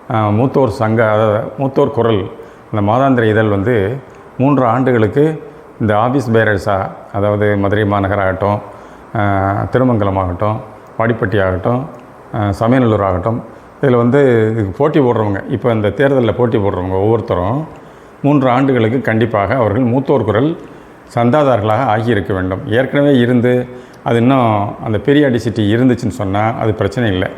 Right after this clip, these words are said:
அப்படி இல்லை, "ஏற்கனவே முடிஞ்சு போச்சு சார், நாங்க இப்ப தான் நாமினேஷன் மாத்திரம் தான் ஃபைல் பண்ணியிருக்கிறோம்"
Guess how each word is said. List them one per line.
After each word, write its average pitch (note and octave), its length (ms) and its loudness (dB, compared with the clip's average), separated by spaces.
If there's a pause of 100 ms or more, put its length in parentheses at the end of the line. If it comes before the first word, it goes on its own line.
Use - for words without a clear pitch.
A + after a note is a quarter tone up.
(320)
அப்படி A#2+ 200 0
இல்லை, C#3 200 2
"ஏற்கனவே B2 320 2
முடிஞ்சு C#3 260 2
போச்சு A#2+ 160 2
சார், C3 180 0
நாங்க A2+ 220 0
இப்ப G#2+ 140 -2
தான் B2 180 0
நாமினேஷன் A#2 400 0
மாத்திரம் A2+ 220 -2
தான் A#2+ 120 -2
ஃபைல் A2+ 220 2
பண்ணியிருக்கிறோம்" G2 500 0